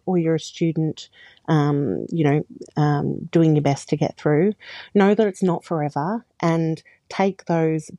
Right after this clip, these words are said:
be active in taking those chances on making changes to make your environment, um, as supportive as possible, because you don't have to feel like that forever and you don't have to, um, work in those environments forever.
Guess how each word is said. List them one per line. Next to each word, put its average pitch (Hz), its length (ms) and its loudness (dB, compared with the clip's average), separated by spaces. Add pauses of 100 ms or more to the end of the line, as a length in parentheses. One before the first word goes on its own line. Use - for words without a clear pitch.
be 190 360 2
active 165 520 -6
in 151 420 -2
taking 165 520 0
those 151 500 -2 (420)
chances 147 880 -2 (380)
on 151 600 4
making 165 480 2
changes 151 800 -2 (260)
to - 120 -4
make 147 320 0
your 147 120 2
environment, 143 800 -2 (180)
um, 143 440 -2
as 165 140 -6
supportive 139 500 -4
as - 120 -8
possible, - 580 -8 (440)
because 147 340 0
you 156 60 2
don't 143 300 0
have 147 220 -2
to 151 80 0
feel 151 260 0
like 143 200 0
that - 180 -6
forever 156 360 -2
and 170 120 0
you 147 80 0
don't 143 200 -4
have 143 260 -4
to, 143 340 -2 (440)
um, 143 500 0
work 151 300 2
in 151 80 0
those 139 200 -2
environments 139 500 -2
forever. - 420 -6